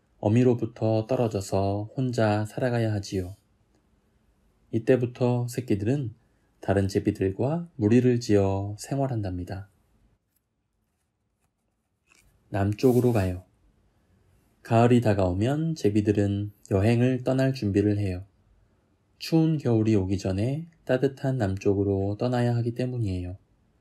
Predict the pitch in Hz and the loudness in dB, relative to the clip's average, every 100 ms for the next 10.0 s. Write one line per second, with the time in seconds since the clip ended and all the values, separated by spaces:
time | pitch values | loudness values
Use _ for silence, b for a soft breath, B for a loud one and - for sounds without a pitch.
0 | _ _ _ _ _ _ - 101 104 95 | _ _ _ _ _ _ -4 0 2 0
1 | 98 147 170 - - 101 95 95 98 98 | 0 -2 -4 -8 -4 2 2 2 0 0
2 | 95 95 101 104 98 92 113 156 160 _ | 0 0 0 0 -2 -2 -2 -2 -6 _
3 | _ _ _ _ - 113 113 120 127 127 | _ _ _ _ -4 -2 0 2 2 2
4 | 107 92 98 95 90 - 92 98 - 98 | 0 0 0 -2 -4 -6 -8 -6 -6 -4
5 | 156 196 _ _ _ - - - 120 104 | -6 -10 _ _ _ -10 -8 0 0 2
6 | 127 190 190 - - 98 98 104 98 107 | 2 2 -4 -12 -4 -2 -2 -2 -2 -4
7 | 98 - 123 131 123 104 95 90 90 - | -6 -4 -2 -2 -4 -2 -2 -4 -8 -14
8 | _ _ _ _ _ _ _ _ _ _ | _ _ _ _ _ _ _ _ _ _
9 | - - 98 95 92 95 92 98 131 123 | -20 -6 -2 -2 -2 -2 -2 0 0 -2